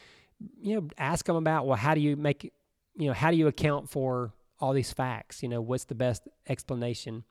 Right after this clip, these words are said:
And you can also use it as a witnessing tool. So guys, thanks for tuning in. Thanks for listening. Again, uh, you would do me a huge favor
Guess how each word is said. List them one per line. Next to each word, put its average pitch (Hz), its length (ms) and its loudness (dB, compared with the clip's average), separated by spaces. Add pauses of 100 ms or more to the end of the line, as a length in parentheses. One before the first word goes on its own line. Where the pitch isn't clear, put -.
(540)
And 131 240 0
you 131 80 0
can 131 140 -2
also 120 240 0
use 113 240 0
it 110 80 0
as 110 140 -4
a - 40 -4
witnessing 113 440 -8
tool. - 280 -14 (580)
So - 140 -6
guys, 120 360 4 (240)
thanks - 400 0
for 156 100 -2
tuning 151 360 4
in. 143 120 4
Thanks 143 240 0
for 139 140 -2
listening. 127 400 0
Again, 127 540 0 (180)
uh, 120 60 -4
you 127 280 2
would 127 240 4 (540)
do 160 180 12
me 180 160 12
a 165 60 12
huge 185 480 4
favor 156 500 6